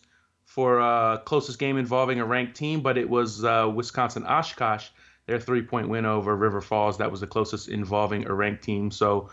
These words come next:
he and I were so close, yet so far.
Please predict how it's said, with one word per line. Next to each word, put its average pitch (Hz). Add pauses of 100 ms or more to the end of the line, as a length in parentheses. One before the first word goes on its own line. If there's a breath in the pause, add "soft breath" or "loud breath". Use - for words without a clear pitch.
(340 loud breath)
he 117
and 107
I 107
were 101
so 117
close, 113
yet 107
so 95
far. -